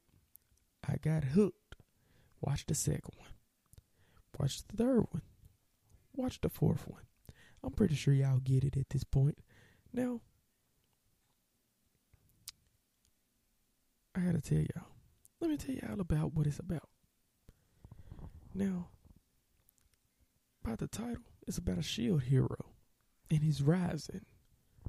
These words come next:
Now, let me get deeper into it. So, four heroes, or four individuals are teleported, summoned from their world, the real world,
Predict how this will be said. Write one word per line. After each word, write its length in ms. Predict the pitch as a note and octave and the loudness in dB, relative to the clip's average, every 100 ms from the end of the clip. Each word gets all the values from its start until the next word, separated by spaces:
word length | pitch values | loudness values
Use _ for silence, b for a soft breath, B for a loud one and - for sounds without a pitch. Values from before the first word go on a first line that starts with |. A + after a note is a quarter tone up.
| - - - B B B B B _ | -12 -16 -18 B B B B B _
Now, 140 | D#3 | -2
let 120 | F3+ B3 | 0 -2
me 100 | G3+ | -2
get 240 | D3+ - | -2 4
deeper 260 | E3 - B2+ | 4 4 0
into 560 | C3 C3+ - - - - | 0 -2 -4 -6 -4 -4
it. 220 | - - - - - - _ _ - - - b b b b b - | -6 -18 -20 -20 -14 -14 _ _ -20 -20 -20 b b b b b -8
So, 420 | - F2 E3 D#3+ - - _ _ _ _ _ _ _ - _ _ _ _ _ _ _ | 2 4 4 2 -8 -20 _ _ _ _ _ _ _ -20 _ _ _ _ _ _ _
four 300 | - G#3+ A3 | -4 0 2
heroes, 720 | F3+ G#3 E3+ C3 C3+ D#3 - _ _ b b b b b _ _ _ _ _ | 4 4 4 2 0 -6 -14 _ _ b b b b b _ _ _ _ _
or 200 | C3+ C#3 - | 2 2 -4
four 340 | - A3+ F#3 G3+ | -4 -2 -2 -4
individuals 640 | F3 E3 C#3 D#3 D3 C#3+ C#3 | -4 -2 2 2 2 0 0
are 220 | C#3+ C#3 b b - _ _ _ _ | -2 -6 b b -20 _ _ _ _
teleported, 680 | - G3+ F3 - D3+ C#3 C#3+ - | -2 0 0 0 2 2 -2 -10
summoned 560 | - F#3+ F#3 D3+ C3+ | -6 -2 -2 -2 -2
from 280 | - C#3 C3+ | 2 2 2
their 180 | D#3+ F3+ | 2 2
world, 440 | D#3+ D3 D3 D3 | 4 4 4 2
the 100 | C#3 | 0
real 280 | C#3 E3 F3+ | 0 0 -2
world, 440 | C#3 C3 C3 C#3 | 0 2 2 -2